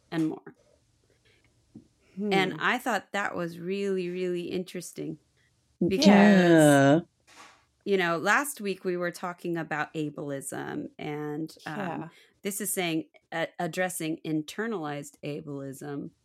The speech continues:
Speaker 1: which, you know, m-, i-, uh, in some aspects, you know, m-, maybe there's a part of us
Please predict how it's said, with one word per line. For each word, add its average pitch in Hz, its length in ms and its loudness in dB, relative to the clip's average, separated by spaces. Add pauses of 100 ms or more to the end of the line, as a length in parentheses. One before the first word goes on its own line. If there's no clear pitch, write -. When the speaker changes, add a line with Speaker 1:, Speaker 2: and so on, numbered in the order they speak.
(260)
Speaker 1:
which, 151 720 -6 (200)
you 165 140 -2
know, 151 200 -4
m-, 165 280 -4 (760)
i-, 170 220 -6
uh, 131 240 -8 (100)
in 165 200 0
some 226 340 -4 (120)
aspects, - 800 -10 (1040)
you 160 120 -4
know, 151 400 -6 (840)
m-, 156 280 -2 (120)
maybe 185 760 -4 (680)
there's 160 500 -4
a 165 80 -4
part - 500 -6
of 139 400 -6 (120)
us - 520 -10